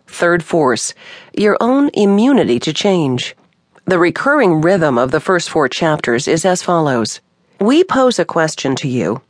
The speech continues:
and ask you to think about it individually for a few minutes. We guide you in making notes about what comes up for you. We know that most of you are likely to work your way solo through this book, and that is fine. If you are able to work with a partner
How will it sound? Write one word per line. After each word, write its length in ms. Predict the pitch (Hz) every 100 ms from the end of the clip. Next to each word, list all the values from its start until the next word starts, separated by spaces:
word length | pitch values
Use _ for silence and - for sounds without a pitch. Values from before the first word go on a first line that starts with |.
| -
and 200 | 214 208
ask 260 | 302 -
you 60 | 262
to 80 | 214
think 220 | - 277
about 240 | 160 139
it 120 | 160 -
individually 680 | 196 190 214 185 151 139
for 160 | 139 190
a 60 |
few 180 | 185 165
minutes. 460 | 160 160 101 - - _ _ _
We 220 | 202 262 202
guide 400 | 208 247 311 185
you 240 | 135 127
in 160 | 165 196
making 480 | 214 220 202 175
notes 460 | 170 196 120 - -
about 400 | 160 147 139 -
what 240 | 156 208
comes 340 | - 202 196 165
up 160 | 160
for 160 | - 147
you. 320 | 135 113 85 - _ _ _ _
We 220 | - 285 370
know 300 | 311 220 226
that 240 | 180 -
most 380 | 165 165 208 -
of 100 | 151
you 180 | 139 170
are 100 | 208
likely 340 | 156 147 165
to 100 | 170
work 320 | 165 135 143
your 100 | 170
way 220 | 151 143 139
solo 560 | - 208 220 165 127
through 220 | 143 151
this 180 | 139 147
book, 400 | - 160 110 - - -
and 240 | 247 262
that 140 | 190
is 120 | 190 -
fine. 460 | 196 165 113 98 - _ _ _
If 160 | 254 262
you 140 | 254
are 100 | 214 -
able 320 | 277 330 277
to 180 | - 208
work 320 | 175 175 170
with 140 | 170
a 60 | 131
partner 600 | - - 208 - 139 156